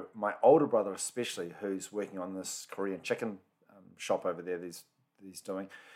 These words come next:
he's been running amok, just, you know, slathering this stuff with just all sorts of amazing sauces and stuff.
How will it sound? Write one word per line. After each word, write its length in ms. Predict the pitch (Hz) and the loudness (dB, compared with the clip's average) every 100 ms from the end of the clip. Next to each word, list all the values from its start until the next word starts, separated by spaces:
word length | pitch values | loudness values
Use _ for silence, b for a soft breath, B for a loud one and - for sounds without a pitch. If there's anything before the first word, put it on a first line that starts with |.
| b b b b b | b b b b b
he's 300 | - 139 135 | 4 6 6
been 180 | 131 113 | 4 4
running 220 | 107 107 | 6 6
amok, 340 | 95 104 98 - | 6 6 4 -4
just, 300 | 101 - - _ _ | -6 -6 -8 _ _
you 80 | 95 | -14
know, 80 | 85 _ _ _ | -14 _ _ _
slathering 560 | - - 120 120 110 107 | -6 0 6 6 6 2
this 140 | 107 | -2
stuff 320 | - - 101 - | 0 4 2 0
with 260 | 95 90 - | -10 -10 -10
just 200 | 95 - | -14 -8
all 180 | 147 131 | -2 0
sorts 420 | - 131 131 123 | 6 10 10 8
of 120 | 107 | 0
amazing 460 | 98 107 107 104 98 | 0 2 2 0 -6
sauces 500 | - 107 101 107 92 | 0 0 0 -4 -10
and 120 | 90 | -10
stuff. 260 | - 92 | -4 -4